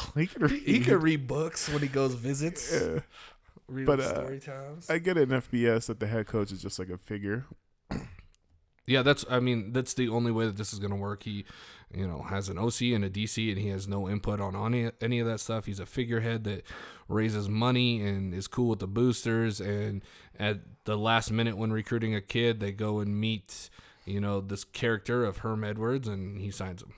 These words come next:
Speaker 2: Like,
Speaker 1: Yep,
Speaker 2: that's,
Speaker 1: that's it.
Speaker 2: that's how it's gonna work, and it might work out for him. Maybe
Speaker 1: Ah,
Speaker 2: it will.
Speaker 1: uh, that's a shocker. Um, can we go back to Tennessee?
Speaker 2: Oh, sure.
Speaker 1: Uh, so
Speaker 2: Yeah.
Speaker 1: there's talks like, oh, maybe they should bring back Lane Kiffin.
Speaker 2: Yeah, no.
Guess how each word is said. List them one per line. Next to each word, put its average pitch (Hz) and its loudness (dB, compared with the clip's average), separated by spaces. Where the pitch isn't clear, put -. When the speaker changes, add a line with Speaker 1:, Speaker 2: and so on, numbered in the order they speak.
Speaker 2:
Like, 98 -6
Speaker 1:
Yep, - -8
Speaker 2:
that's, 101 -8
Speaker 1:
that's 110 -2
it. 151 2
Speaker 2:
that's 98 -8
how 101 -2
it's 92 -12
gonna 101 -6
work, 113 -2
and 98 -2
it 127 -4
might 190 4
work 170 0
out 147 0
for - -10
him. - -16
Maybe 110 -2
Speaker 1:
Ah, 127 2
Speaker 2:
it - -2
will. 101 -2
Speaker 1:
uh, 110 0
that's 107 0
a 113 -8
shocker. - -6
Um, 113 2
can 131 0
we 135 4
go 127 8
back 113 2
to - -14
Tennessee? 110 -4
Speaker 2:
Oh, - 4
sure. 110 2
Speaker 1:
Uh, 101 2
so 113 4
Speaker 2:
Yeah. 110 4
Speaker 1:
there's 110 4
talks 107 -4
like, 104 -6
oh, 113 0
maybe 110 2
they 104 0
should 107 -8
bring 104 -2
back 98 -4
Lane 98 -6
Kiffin. 131 -8
Speaker 2:
Yeah, 101 -6
no. - -12